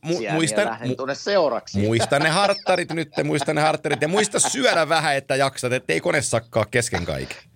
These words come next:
Speaker 1: Ei, yksi uutinen vielä oli sitä Flyersista jäi kertomatta,
Speaker 2: Hei,
Speaker 1: mutta
Speaker 2: juu.
Speaker 1: se oli kova uutinen. Mi-,
Speaker 2: Tää
Speaker 1: joo,
Speaker 2: oik-,
Speaker 1: sen mä
Speaker 2: oikeuskäs-,
Speaker 1: kuulin tossa
Speaker 2: oikeuskäsittely.
Speaker 1: tota-, joo, ne tota ihan sel-, niinku, mä juttelin, mä tunnen siellä Rafa, mikä on toinen osapuoli tässä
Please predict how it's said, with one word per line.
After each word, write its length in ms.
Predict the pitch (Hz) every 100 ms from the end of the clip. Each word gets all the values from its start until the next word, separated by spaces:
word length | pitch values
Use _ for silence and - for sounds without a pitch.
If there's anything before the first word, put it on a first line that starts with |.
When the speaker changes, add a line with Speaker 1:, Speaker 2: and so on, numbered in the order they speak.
| _ _ _ _
Speaker 1:
Ei, 200 | 190 185
yksi 240 | 233 233 202
uutinen 400 | 185 165 156 160
vielä 220 | 160 143
oli 120 | 143
sitä 140 | -
Flyersista 600 | 151 175 160 113 - - 107
jäi 160 | 107
kertomatta, 460 | 127 120 104 285 330
Speaker 2:
Hei, 100 | 311
Speaker 1:
mutta 140 | 202
Speaker 2:
juu. 240 | 294 269 135
Speaker 1:
se 60 |
oli 120 | 131
kova 300 | 123 151 120
uutinen. 360 | 101 110 101 92
Mi-, 120 | 98 - - -
Speaker 2:
Tää 120 | 247
Speaker 1:
joo, 100 | 262 339
Speaker 2:
oik-, 0 |
Speaker 1:
sen 80 | 107
mä 60 | -
Speaker 2:
oikeuskäs-, 260 | 202 180 156
Speaker 1:
kuulin 100 | - 139
tossa 60 | 262
Speaker 2:
oikeuskäsittely. 800 | 233 147 123 120 117 117 113 95
Speaker 1:
tota-, 80 | - _ _ _ _ _ _ _ _ _ _
joo, 420 | 147 165 247 208 135
ne 180 | 175
tota 380 | 170 - 180 180
ihan 200 | 196 196
sel-, 360 | - 220 165 113 123
niinku, 360 | 165 170 160 _ _
mä 160 | - 170
juttelin, 500 | 220 220 - 135 120
mä 140 | 135
tunnen 380 | - 190 147 120
siellä 300 | - 139 123
Rafa, 380 | 120 135 - 98
mikä 260 | 92 110
on 100 | 101
toinen 280 | 110 120 104
osapuoli 520 | 101 - 90 85 82
tässä 340 | 82 82 -